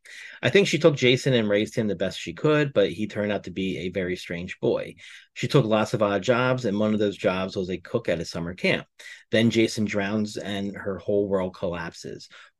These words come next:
What were the counselors doing instead of watching Jason? They were having sex, which is the way she got into trouble. From that point on, Pamela became very psychotic and,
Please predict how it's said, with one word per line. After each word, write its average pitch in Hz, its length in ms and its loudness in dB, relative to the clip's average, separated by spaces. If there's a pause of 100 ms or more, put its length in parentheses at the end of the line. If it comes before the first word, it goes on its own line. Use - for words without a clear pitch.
(260)
What 131 220 4
were 131 240 10
the 120 180 8
counselors 117 480 -2
doing 120 280 4
instead 110 240 2
of 107 60 0
watching 110 320 -2
Jason? 143 520 0 (180)
They 104 120 2
were 101 100 2
having 110 400 -2
sex, - 560 2 (340)
which 120 160 0
is 107 120 2
the 113 100 0
way 113 300 6
she 110 260 -4
got 107 260 -2
into 104 300 -4
trouble. 143 500 0 (320)
From 113 140 0
that 127 180 2
point 131 280 4
on, 139 260 4
Pamela 120 380 -2
became 113 460 -4
very 104 220 2
psychotic 147 720 0
and, 104 320 -4